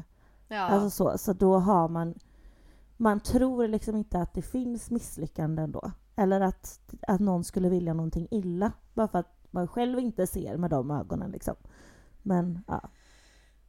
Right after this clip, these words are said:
Speaker 2: Det blir man
Speaker 1: Ja,
Speaker 2: så rädd
Speaker 1: alltså,
Speaker 2: ibland.
Speaker 1: fy fan. Man är så rädd.
Speaker 2: Man är rädd, ja. Det är man.
Speaker 1: Ja.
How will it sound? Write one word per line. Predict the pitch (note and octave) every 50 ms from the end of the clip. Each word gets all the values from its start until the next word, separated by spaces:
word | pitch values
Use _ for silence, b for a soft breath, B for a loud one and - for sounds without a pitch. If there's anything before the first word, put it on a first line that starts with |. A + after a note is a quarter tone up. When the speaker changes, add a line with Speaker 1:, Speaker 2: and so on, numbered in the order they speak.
| _ - _ _ B B B B B B
Speaker 2:
Det | B
blir | - A#3 A#3+
man | G#3+ G#3+
Speaker 1:
Ja, | A3
Speaker 2:
så | - - A3
rädd | G3+ B2 F2 -
Speaker 1:
alltså, | - - - D#4 C4+
Speaker 2:
ibland. | - F#3 F3+ - -
Speaker 1:
fy | - - D4+
fan. | - - - - - - F4 E4+ E4 D#4+ D#4+ D4+ D4+ D4 D4+ D4+ C#4+ C#4+ B B B B B B B - _ _ _ _ - - - -
Man | C#4+ D4 D4+
är | D#4+ E4+
så | - - E4 D#4
rädd. | - - G#4 A4 A4 F#4 C4+ G#3 E3+ D#3+ - - F#3+ C3 - F3 - - - - - - - _ - _ _ _ _ _ _ _ _ - -
Speaker 2:
Man | - A3+ A3+ B3 C#4
är | D4+ D#4 D4+ C#4
rädd, | A#3+ - C3+ C#3+
ja. | F3 G3 G3+ B3+ B3+ - _ _ - _ -
Det | - A#3 A3+
är | G3 F3
man. | - - A#3+ A3+ A3
Speaker 1:
Ja. | A#3+ B3